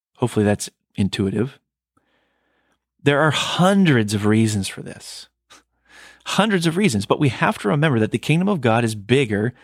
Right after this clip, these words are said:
than any one local gospel preaching church.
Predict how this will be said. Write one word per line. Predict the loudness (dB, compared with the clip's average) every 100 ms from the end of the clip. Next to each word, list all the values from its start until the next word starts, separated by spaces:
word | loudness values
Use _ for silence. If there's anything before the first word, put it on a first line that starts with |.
| -4
than | -2 0
any | 2 2 2
one | 2 0 0
local | 0 0 -2 -2 0
gospel | -2 -2 -6
preaching | -8 -6 -4 -4
church. | -6 -8 -10